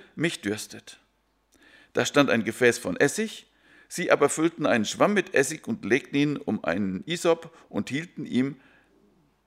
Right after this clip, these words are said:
hielten ihm den an den Mund. Da nun Jesus den Essig genommen hatte, sprach er,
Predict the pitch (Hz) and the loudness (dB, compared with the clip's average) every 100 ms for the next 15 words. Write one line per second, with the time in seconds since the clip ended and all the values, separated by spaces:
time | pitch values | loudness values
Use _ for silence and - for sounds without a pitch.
0 | _ _ 131 151 - 139 - - 156 180 | _ _ -2 -2 -2 -10 -6 0 0 0
1 | - 139 165 - 123 135 113 87 - - | 2 2 2 2 2 2 0 0 -4 -16
2 | _ _ _ - 156 202 165 147 190 202 | _ _ _ 2 4 4 2 2 2 2
3 | - 131 165 151 - 135 202 180 113 113 | 2 4 2 2 -6 0 2 2 0 0
4 | 160 - 120 123 151 | -2 2 4 6 4